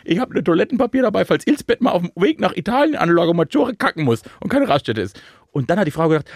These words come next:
„Hey, hey, das ist ja total lustig, ich strick noch eine Wollüberzieher drüber, dass es noch bescheuerter aussieht, um diesem, weiß ich nicht, äh, Vollidiotenhumor der Heimatfilme gerecht zu werden.“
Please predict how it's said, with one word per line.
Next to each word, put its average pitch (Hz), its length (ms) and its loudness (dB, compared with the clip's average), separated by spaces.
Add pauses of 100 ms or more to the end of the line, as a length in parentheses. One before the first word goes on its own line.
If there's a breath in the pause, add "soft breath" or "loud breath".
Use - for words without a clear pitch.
„Hey, 320 140 2
hey, 294 140 2
das 165 120 2
ist 160 40 2
ja 147 60 4
total 135 200 0
lustig, 196 260 -2 (180 loud breath)
ich - 120 -8
strick - 320 -8
noch 214 340 0
eine 196 160 0
Wollüberzieher 170 640 2
drüber, 147 200 2 (160 loud breath)
dass 151 120 0
es 151 140 -4
noch 254 220 4
bescheuerter 113 580 2
aussieht, 104 320 -2 (240 loud breath)
um 160 180 -2
diesem, 165 880 -2
weiß 160 220 -2
ich 160 80 -6
nicht, - 240 -8
äh, 151 300 2 (300 soft breath)
Vollidiotenhumor 180 1080 0
der 165 180 2
Heimatfilme 127 540 0
gerecht 147 320 -6
zu 113 100 -8
werden.“ 101 300 -2